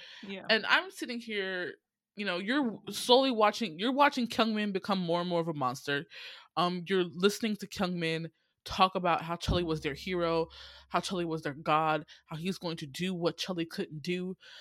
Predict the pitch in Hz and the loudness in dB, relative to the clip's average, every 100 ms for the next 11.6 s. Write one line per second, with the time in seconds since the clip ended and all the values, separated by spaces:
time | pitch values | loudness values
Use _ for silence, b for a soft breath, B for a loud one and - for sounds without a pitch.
0 | B B 139 156 156 151 147 151 _ _ | B B -6 -2 -2 -4 -8 -14 _ _
1 | _ _ _ _ _ 185 175 170 - - | _ _ _ _ _ 2 2 0 -6 -6
2 | 220 214 - - 202 208 - 175 170 160 | -4 -2 -4 2 4 4 2 2 2 2
3 | 165 165 170 160 156 - 156 151 - 151 | 4 6 4 0 -2 -2 -4 -4 -4 -4
4 | 160 - 147 - - b b b - 214 | -4 -4 -4 -6 -20 b b b -6 -4
5 | 202 - 208 196 202 202 165 156 180 185 | -4 -6 -4 -4 -4 -4 -4 0 2 2
6 | 180 165 - 208 330 208 135 - - - | 2 0 2 2 4 4 0 -6 -12 -10
7 | - 143 247 339 B B B B - 190 | -10 -6 -6 -6 B B B B -4 0
8 | 269 285 254 240 302 285 160 - - B | 2 2 0 -2 -2 -4 -6 -10 -12 B
9 | 240 254 262 - 311 - 294 285 247 240 | 0 2 2 4 4 6 2 0 -2 -2
10 | 233 180 - - 254 240 226 180 180 185 | 0 0 0 2 4 4 4 4 2 2
11 | 131 - 190 175 160 | -2 0 2 2 2